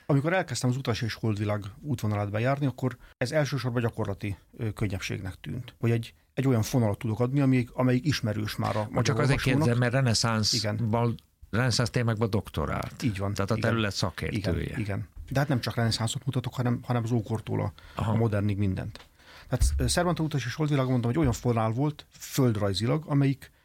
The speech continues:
Speaker 1: amelyik, ö, ismerős magyar olvasónak, erre lehetett építeni. Tehát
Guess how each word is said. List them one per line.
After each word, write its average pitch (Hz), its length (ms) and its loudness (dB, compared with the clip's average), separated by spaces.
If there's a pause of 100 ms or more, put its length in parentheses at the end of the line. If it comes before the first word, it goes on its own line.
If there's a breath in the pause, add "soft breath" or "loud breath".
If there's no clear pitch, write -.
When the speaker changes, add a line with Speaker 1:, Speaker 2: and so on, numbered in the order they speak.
(260 soft breath)
Speaker 1:
amelyik, 131 440 2
ö, 131 180 2
ismerős 110 440 0
magyar 113 260 2
olvasónak, 135 440 2
erre 117 140 0
lehetett 107 320 -2
építeni. 110 500 -6 (260)
Tehát - 200 -10